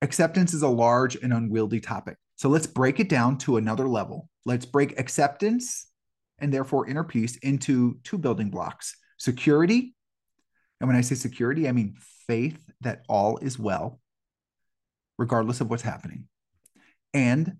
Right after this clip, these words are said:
satisfaction, the second pillar, satisfaction that all my needs are met. Okay, so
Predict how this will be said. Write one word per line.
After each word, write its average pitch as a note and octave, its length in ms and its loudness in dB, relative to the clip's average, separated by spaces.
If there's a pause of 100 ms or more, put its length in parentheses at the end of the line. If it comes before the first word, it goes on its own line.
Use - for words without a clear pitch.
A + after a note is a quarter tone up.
(440)
satisfaction, - 840 -6
the A2+ 60 -8
second - 340 -4
pillar, G#2 360 -10 (920)
satisfaction - 1000 -4
that G2 220 -6
all A2 160 2
my A#2 140 4
needs G#2+ 280 0
are G#2 80 -2
met. - 360 -8 (360)
Okay, A#2 400 -6
so G2 280 -8